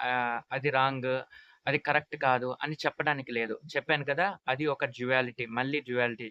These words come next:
మనం వెళ్తున్నాం. కరెక్ట్, రాంగ్, పాజిటివ్, నెగెటివ్.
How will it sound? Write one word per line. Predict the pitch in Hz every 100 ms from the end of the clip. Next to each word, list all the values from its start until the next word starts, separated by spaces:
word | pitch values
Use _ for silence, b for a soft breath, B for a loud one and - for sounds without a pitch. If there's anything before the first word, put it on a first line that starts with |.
| -
మనం | 120 117
వెళ్తున్నాం. | 117 113 113 110 104
కరెక్ట్, | 131 127 139 -
రాంగ్, | 117 113 107 - 143 156 147 _ _ _ _ -
పాజిటివ్, | 147 147 147 160
నెగెటివ్. | 135 120 117 107